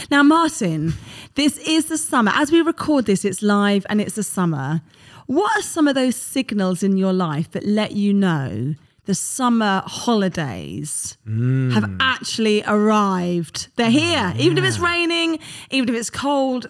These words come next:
Speaker 1: the summer is here. How do you know that?
Speaker 2: I tell you very practically and very boringly,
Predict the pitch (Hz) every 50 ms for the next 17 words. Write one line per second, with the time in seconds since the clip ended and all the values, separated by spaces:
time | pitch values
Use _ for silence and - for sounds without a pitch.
0 | - - - - - - 208 196 190 190 185 - - 170 160 151 151 156 160 202
1 | 277 294 - 339 330 320 330 349 359 - 190 160 147 143 - 139 139 - 160 160
2 | 165 160 156 156 - - 120 135 139 143 - - 147 139 127 - - 127 117 -
3 | 110 95 90 90 101 98 92 90 104 101 101 98 92 90 90 87 82 80 82 87